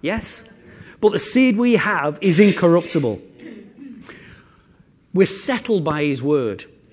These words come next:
Psalm tells us that, "Forever, O Lord, your word is settled in heaven." Hear that word.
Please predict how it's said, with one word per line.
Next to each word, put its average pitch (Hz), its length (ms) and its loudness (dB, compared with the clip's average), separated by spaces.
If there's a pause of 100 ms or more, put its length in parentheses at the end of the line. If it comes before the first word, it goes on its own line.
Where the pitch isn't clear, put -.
(420)
Psalm 233 380 2
tells 185 400 -2
us 151 120 -4
that, 160 180 -4
"Forever, 240 680 -4
O 220 240 -2
Lord, 156 560 -2
your 196 200 2
word 160 360 2
is 190 120 -6
settled 170 460 -6
in 196 140 -4
heaven." 214 360 -6 (1600)
Hear 311 220 2
that 285 180 0
word. 254 480 0